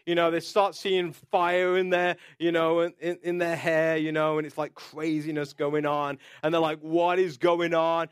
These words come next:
Suddenly they start speaking languages that they go out into the streets, and, and there's people from all over the world, and the languages that they're speaking, that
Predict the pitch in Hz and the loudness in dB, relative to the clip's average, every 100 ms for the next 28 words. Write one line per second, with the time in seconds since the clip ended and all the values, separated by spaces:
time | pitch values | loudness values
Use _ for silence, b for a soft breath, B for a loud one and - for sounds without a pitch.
0 | b - - 233 247 233 - 240 208 - | b -6 0 2 2 0 0 0 0 -6
1 | 233 202 214 208 202 202 208 165 208 208 | -6 -2 0 2 2 0 -4 -2 2 4
2 | 202 - 185 208 196 190 208 214 208 202 | 4 -2 -4 0 2 2 2 2 -2 -8
3 | - 208 214 180 208 190 - B 196 196 | -6 -4 -4 -4 -4 -4 -6 B 0 0
4 | 202 202 233 208 220 214 214 220 220 202 | -2 -2 -2 0 0 4 4 4 2 2
5 | 208 196 220 220 214 196 196 202 208 214 | 0 2 2 2 0 0 2 2 0 -6
6 | 196 202 196 - - 220 214 214 208 190 | -8 -6 -6 -6 -6 -6 -2 0 0 0